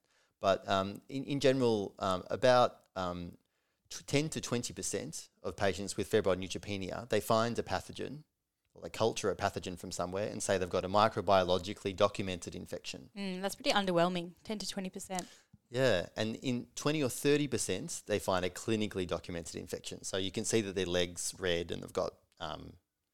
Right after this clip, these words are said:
Speaker 1: cellulitis, or maybe
Speaker 2: Mm-hmm.
Speaker 1: on their chest X-ray you can see some findings, but you don't grow a bug. So that's about half. And then in the other half, um, fifty or sixty percent, um, patients have unexplained fever.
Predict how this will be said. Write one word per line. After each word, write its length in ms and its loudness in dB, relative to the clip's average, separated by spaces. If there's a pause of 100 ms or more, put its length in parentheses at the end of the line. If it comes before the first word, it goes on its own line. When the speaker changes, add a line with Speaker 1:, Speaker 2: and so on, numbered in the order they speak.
(120)
Speaker 1:
cellulitis, 760 2
or 60 -2
maybe 300 0
Speaker 2:
Mm-hmm. 100 -6
Speaker 1:
on 80 -4
their 80 -2
chest 240 -2
X-ray 300 0
you 80 -4
can 140 -6
see 160 0
some 180 -8
findings, 460 -4
but 100 -18
you 80 -10
don't 160 4
grow 160 4
a 40 -2
bug. 320 -4 (880)
So 120 -20
that's 160 -2
about 260 8
half. 380 4
And 140 -2
then 160 2
in 220 -2
the 140 4
other 180 8
half, 540 2 (100)
um, 320 -4 (120)
fifty 240 -4
or 60 0
sixty 260 -6
percent, 400 -4 (420)
um, 220 -2
patients 300 0
have 140 2
unexplained 760 -2
fever. 420 -6